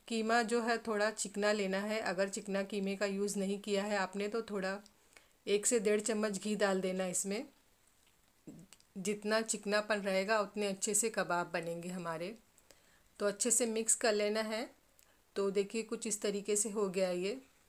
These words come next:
तो अच्छे से मिक्स करके फिर हम इसको स्टिक पे लगाएंगे। तो मेरे पास सीग नहीं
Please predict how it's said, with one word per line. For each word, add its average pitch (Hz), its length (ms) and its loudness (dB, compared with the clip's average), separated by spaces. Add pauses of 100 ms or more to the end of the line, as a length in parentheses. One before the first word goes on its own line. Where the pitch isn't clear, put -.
(680)
तो 214 80 -2
अच्छे 208 360 -2
से 233 180 2
मिक्स 220 260 -2
करके 226 440 0
फिर 240 240 -4
हम 233 200 -2
इसको 240 340 0
स्टिक 202 360 -4
पे 208 100 2
लगाएंगे। 185 540 -2 (1700)
तो 226 100 2
मेरे 214 260 2
पास 226 360 2 (680)
सीग 226 340 2
नहीं 220 280 2